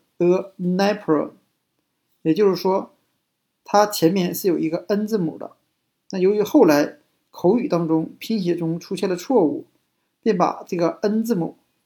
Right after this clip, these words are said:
移到了前面的 a 的后面，变成了 an apron，一个围裙。这是一种英语在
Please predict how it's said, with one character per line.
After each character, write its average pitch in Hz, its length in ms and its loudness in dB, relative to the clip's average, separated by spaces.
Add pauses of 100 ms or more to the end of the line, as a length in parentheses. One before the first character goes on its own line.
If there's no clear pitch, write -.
(380)
移 165 140 -4
到 196 160 6
了 160 200 2
前 160 260 -2
面 196 160 -2
的 160 240 -2
a 202 180 2
的 208 100 0
后 170 180 -2
面， 156 240 -8 (520)
变 190 140 -4
成 170 120 0
了 180 340 -2
an 220 320 0 (120)
apron， 175 520 0 (920)
一 170 120 -4
个 165 320 4
围 143 200 -2
裙。 165 320 -6 (680)
这 208 120 -4
是 214 140 -4
一 196 80 -6
种 180 260 -8 (380)
英 226 200 2
语 196 120 0
在 160 400 2